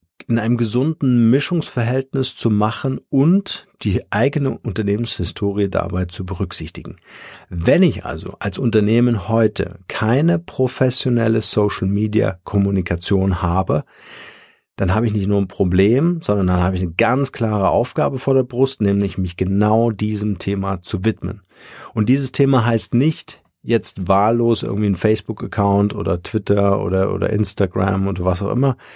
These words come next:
ähm, blind Links zu eröffnen und einfach mal zu pushen und zu sagen, hey, heute hat Herr Meier Geburtstag in unser-, und in unserem <laughs> Unternehmen. Und, äh, das feiern wir jetzt kräftig oder ab sofort gibt es Scooter bei uns in München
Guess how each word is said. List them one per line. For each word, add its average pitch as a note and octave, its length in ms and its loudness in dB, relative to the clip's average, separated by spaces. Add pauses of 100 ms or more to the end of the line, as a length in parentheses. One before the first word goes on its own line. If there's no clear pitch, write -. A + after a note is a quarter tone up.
(380)
ähm, G#2 360 2
blind B2+ 440 2
Links A#2 380 2
zu - 100 2
eröffnen A#2 480 2
und G2+ 100 -4
einfach G2+ 260 0
mal G#2 140 2
zu G2+ 160 -2
pushen B2+ 380 0
und G#2 80 2
zu F#2 100 -4
sagen, G#2 260 2
hey, A2+ 520 2
heute G#2+ 340 0
hat G2 160 0
Herr G2 80 0
Meier G2+ 300 0
Geburtstag G2 480 0
in G2 60 -2
unser-, G2 460 -4
und G2 160 -4 (280)
in B2+ 320 0
unserem G#2+ 460 2
<laughs> - 0 -
Unternehmen. F#2 440 2 (580)
Und, G2+ 260 0
äh, G2 180 -4
das F#2+ 140 -2
feiern E3+ 320 2
wir D3+ 80 4
jetzt C#3+ 200 0
kräftig B2 580 2
oder G2+ 460 0
ab F#2+ 160 -6
sofort G2+ 500 0
gibt G2+ 280 -4
es F#2 340 -4
Scooter D#3 580 0
bei A#2 140 2
uns A#2+ 400 -2
in G#2 80 0
München A2 540 0